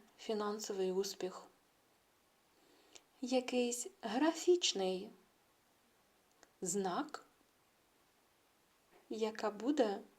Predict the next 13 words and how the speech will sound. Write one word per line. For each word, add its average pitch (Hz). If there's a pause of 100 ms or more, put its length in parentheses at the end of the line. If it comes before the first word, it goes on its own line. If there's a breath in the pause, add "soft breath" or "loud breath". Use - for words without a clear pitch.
(440 soft breath)
про 190 (160)
ваше 196
процвітання, 208
достаток, 180 (680 loud breath)
благополуччя. 190 (2500 soft breath)
Який 285
це 190
знак? 180 (1900 loud breath)
Ви 208
можете 208
його 202
зараз 196
уявити, 202